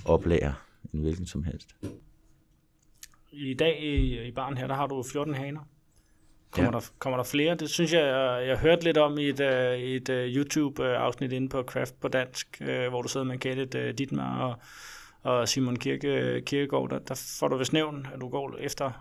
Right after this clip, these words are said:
Speaker 2: lidt mere end fjorten haner på et tidspunkt.
Speaker 1: Ja, men altså, det er jo, når man er eksperimenterende, så vil man gerne have,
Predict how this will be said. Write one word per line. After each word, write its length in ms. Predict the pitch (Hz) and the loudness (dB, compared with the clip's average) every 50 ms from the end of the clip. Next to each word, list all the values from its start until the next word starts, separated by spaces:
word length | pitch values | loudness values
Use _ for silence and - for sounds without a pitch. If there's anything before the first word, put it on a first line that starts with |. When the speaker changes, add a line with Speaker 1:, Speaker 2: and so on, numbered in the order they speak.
| - | -6
Speaker 2:
lidt 160 | - 151 156 | -4 -2 0
mere 120 | 156 151 147 | 0 0 0
end 80 | 143 | 0
fjorten 240 | 143 147 139 139 147 127 | -2 -2 0 0 0 -2
haner 220 | 135 135 143 147 | -2 -4 -6 -8
på 80 | 143 131 | -10 -12
et 60 | - | -12
tidspunkt. 460 | - 143 135 - - 139 135 131 - - - - - | -10 -12 -12 -12 -12 -14 -14 -14 -18 -20 -20 -16 -12
Speaker 1:
Ja, 220 | - - - - 71 | -8 -6 -4 -4 -4
men 180 | 71 85 - - | -4 -6 -4 -2
altså, 240 | 69 67 - - 80 | -2 -2 -2 -2 -2
det 240 | 73 95 95 98 | 0 4 6 6
er 60 | 95 92 | 8 8
jo, 120 | 98 107 | 6 6
når 120 | 110 104 | 4 4
man 340 | 98 90 87 85 82 78 - - _ | 2 2 2 2 0 -2 -4 0 _
er 140 | 85 101 110 | 4 6 6
eksperimenterende, 880 | 117 98 - - 107 92 80 78 - - - - 95 98 104 95 85 | 6 4 4 2 0 2 2 0 2 2 2 2 4 2 2 2 0
så 280 | 78 - 82 90 90 80 | 2 2 4 4 4 2
vil 180 | 87 87 78 | 2 0 0
man 140 | 78 76 73 | 2 2 2
gerne 220 | 69 76 78 87 87 | 2 2 2 2 2
have, 220 | 87 90 76 69 | 2 2 2 2